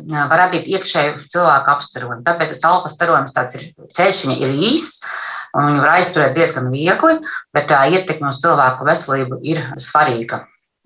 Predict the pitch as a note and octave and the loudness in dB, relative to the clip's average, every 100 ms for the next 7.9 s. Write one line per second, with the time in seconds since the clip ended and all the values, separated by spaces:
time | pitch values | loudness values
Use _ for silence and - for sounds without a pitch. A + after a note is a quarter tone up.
0 | _ E3 F3+ F3+ E3 D3+ E3+ F#3 D3 - | _ 2 4 4 4 2 0 -2 -4 -8
1 | C#3+ - C3+ - D3+ E3+ G3+ B3 D#4 D#4+ | -10 -8 -4 2 4 6 4 2 0 -2
2 | D#4+ _ _ - F3+ D#3+ - E3+ D#3 D#3 | -4 _ _ -10 -4 -4 -2 -2 2 2
3 | D#3+ D3+ C3+ C3+ C3 D#3 D#3 C#3+ C#3 C#3 | 2 0 -4 -4 -4 -4 -2 0 2 4
4 | B2+ B2 B2+ B2 B2+ C#3+ - - - - | 2 2 -2 -4 -4 -6 -8 -14 -14 -14
5 | - D3 C#3+ C#3+ D3+ D3 - D3 F3+ F#3+ | -4 -2 0 -2 -2 -2 -4 -2 0 2
6 | D3+ C#3+ - - - - - - _ F3 | 0 -2 -2 -2 0 -2 -4 -8 _ -8
7 | G3 - E3+ C#3 - F#3 C3 - - | -6 -2 0 0 0 2 2 -2 -14